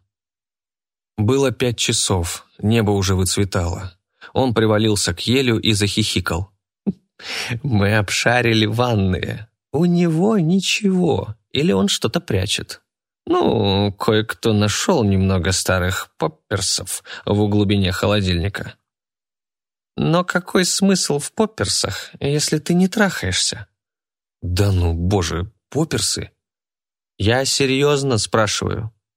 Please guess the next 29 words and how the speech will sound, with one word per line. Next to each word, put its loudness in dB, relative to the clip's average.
Джулиан 0
подтянулся. -2
Со -4
лба 0
у -2
него 2
свисал 0
тёмный 2
локон, 0
отчего 0
Чарли 0
утверждал, 0
что -2
он 0
выглядит 0
как -4
Супермен. -2
"Или 0
единорог", 0
добавлял 0
Ель. -4
Он 2
смахнул 0
локон 0
с -2
глаз 0
и 0
надул 2
губы. -2